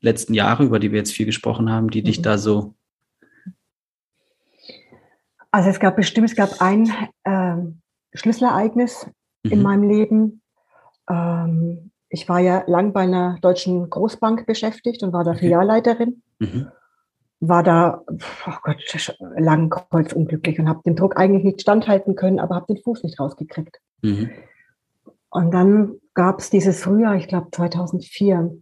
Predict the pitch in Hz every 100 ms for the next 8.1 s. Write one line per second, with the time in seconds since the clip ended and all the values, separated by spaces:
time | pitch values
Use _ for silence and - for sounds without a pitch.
0 | - 165 185 190 185 - 180 180 196 196
1 | - 196 - - _ _ 180 180 165 151
2 | - 170 - 185 185 - 170 - 190 202
3 | 180 - - 180 196 196 190 196 196 _
4 | - _ 180 - 185 208 92 170 - 226
5 | 196 196 208 202 185 185 202 - 190 -
6 | 175 185 208 165 165 170 185 185 170 180
7 | 175 175 185 175 170 180 175 170 175 170
8 | 165